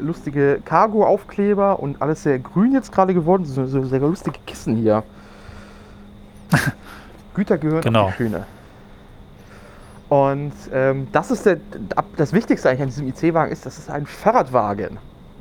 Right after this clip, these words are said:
Speaker 1: Auch das gehört zum europäischen Reisen, sollte dazugehören,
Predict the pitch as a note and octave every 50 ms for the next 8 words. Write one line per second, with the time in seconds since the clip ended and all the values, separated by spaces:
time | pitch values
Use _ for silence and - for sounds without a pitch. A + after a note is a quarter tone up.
0 | - - - - - - - - - - - - - - - - - B2 - G3
1 | F#3 - - D#3 C3 C#3 D3 C#3+ - D3+ A#2+ B2+ C#3 C3+ - C#3+ D3+ C#3+ - D#3
2 | B2+ A#2 A2+ C3 D3+ D#3+ C#3 C#3 C#3 C3+ B2+ B2 - - - D3+ E3 F3 C#3+ D3+
3 | D#3 D#3